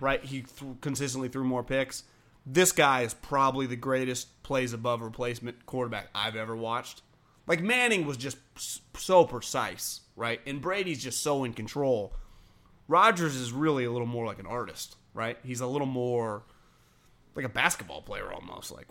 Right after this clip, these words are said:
what? How did he do that? I mean, he's had, I mean, any time that you've hit, I mean, guy, he, how many Hail Marys has he hit? Like, four? <laughs> I mean, I, I, he's,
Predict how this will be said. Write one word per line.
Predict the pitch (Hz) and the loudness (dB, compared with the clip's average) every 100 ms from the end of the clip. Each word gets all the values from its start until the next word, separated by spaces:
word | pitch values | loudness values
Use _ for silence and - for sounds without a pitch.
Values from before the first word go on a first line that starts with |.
| - 104 | -18 -10
what? | 117 214 - _ - - _ - | -4 -4 -6 _ -20 -20 _ -16
How | 160 175 | -10 -4
did | 311 370 | 0 6
he | 359 | 6
do | 381 | 6
that? | 415 427 - - - _ - | 4 2 -2 -20 -20 _ 2
I | |
mean, | 160 185 | 6 6
he's | 190 | 6
had, | 175 156 135 113 - - _ - - | 8 8 6 2 -12 -20 _ -4 4
I | |
mean, | 190 165 - | 4 4 6
any | 220 233 | 6 6
time | 185 185 170 | 6 6 6
that | 151 | 2
you've | 156 165 | -2 -2
hit, | 160 151 135 - - - - _ _ _ _ _ _ - - - - _ _ - - _ _ - | 4 4 4 -4 -20 -20 -20 _ _ _ _ _ _ -20 -20 -20 -20 _ _ -20 -20 _ _ 2
I | 170 | 6
mean, | 175 151 | 6 8
guy, | 214 156 | 8 8
he, | 175 | 4
how | - 226 | 0 0
many | 240 | 0
Hail | - 156 185 156 | -2 2 4 4
Marys | 143 233 262 131 | 6 6 6 2
has | 107 | -4
he | 120 | -6
hit? | |
Like, | 92 - | -8 -10
four? | - 147 160 240 349 - _ | -4 2 8 8 6 -8 _
<laughs> | - 220 | 0 4
I | |
mean, | 190 185 165 - - - - - | 6 4 0 -6 -16 -16 -8 2
I, | 180 175 | 4 4
I, | 175 | 0
he's, | 170 165 | -2 -2